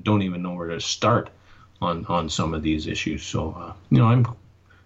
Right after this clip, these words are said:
quite alarmed and fearful about the future of Canada, and, uh, I don't know what it's gonna take to, to turn it around, but, uh, those are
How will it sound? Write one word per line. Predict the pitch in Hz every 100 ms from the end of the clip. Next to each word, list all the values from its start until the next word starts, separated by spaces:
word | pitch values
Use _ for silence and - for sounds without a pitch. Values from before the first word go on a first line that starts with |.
| _ _
quite | - 196
alarmed | 120 110 120 117
and | 101
fearful | - 117 117 104
about | 95 98 104
the | 104
future | 110 104 -
of | 85
Canada, | - 98 98 104
and, | 107 92 92
uh, | 90 85
I | -
don't | 104 101
know | 98
what | 95
it's | 90
gonna | - 95
take | - 113 -
to, | - 80 -
to | -
turn | 95 104 104
it | 90
around, | 85 87 107 98 85
but, | 82 -
uh, | 82 - - - - - _
those | - 110 101
are | 92 85